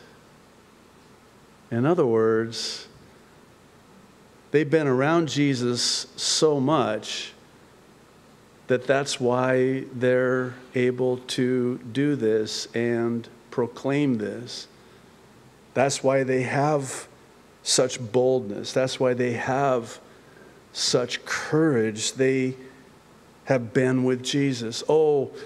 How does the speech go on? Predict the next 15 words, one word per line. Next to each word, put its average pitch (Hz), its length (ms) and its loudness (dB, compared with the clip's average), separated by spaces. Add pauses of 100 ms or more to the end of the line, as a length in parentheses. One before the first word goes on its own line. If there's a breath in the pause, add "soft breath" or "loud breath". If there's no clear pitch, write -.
(360 loud breath)
would 147 360 0
to 160 120 0
God 123 540 -2 (1120 loud breath)
that 131 140 2
it 127 80 0
would 131 180 2
be 127 140 0
said 143 340 2
of 131 160 0
us, 127 480 0 (560 loud breath)
<sighs> - 240 -8 (1800 loud breath)
"He's 139 200 0
been 131 300 0
with 113 140 -2
Jesus. 123 760 -4